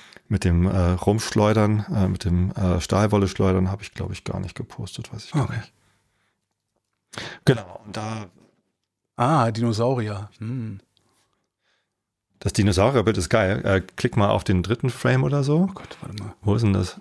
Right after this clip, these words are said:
Speaker 1: Da, genau, Dinosaurier. Eins,
Speaker 2: Oh, wow.
Speaker 1: zwei,
Speaker 2: <laughs>
Speaker 1: drei,
Speaker 2: Wow.
Speaker 1: vier. Der vierte Frame.
Speaker 2: Ja,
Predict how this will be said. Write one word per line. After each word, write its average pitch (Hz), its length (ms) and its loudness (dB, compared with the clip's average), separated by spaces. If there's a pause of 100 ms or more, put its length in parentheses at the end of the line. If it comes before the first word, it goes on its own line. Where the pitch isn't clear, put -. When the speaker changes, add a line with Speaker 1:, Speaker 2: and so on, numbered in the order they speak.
Speaker 1:
Da, 92 220 2
genau, 85 260 2
Dinosaurier. 117 800 0
Eins, 107 340 2
Speaker 2:
Oh, - 20 -4
wow. 110 400 0
Speaker 1:
zwei, 92 640 0 (120)
Speaker 2:
<laughs> 135 140 4
Speaker 1:
drei, 92 540 4 (520)
Speaker 2:
Wow. - 380 0 (160)
Speaker 1:
vier. - 600 0
Der 87 100 2
vierte 151 380 0
Frame. 110 500 0 (240)
Speaker 2:
Ja, 143 180 2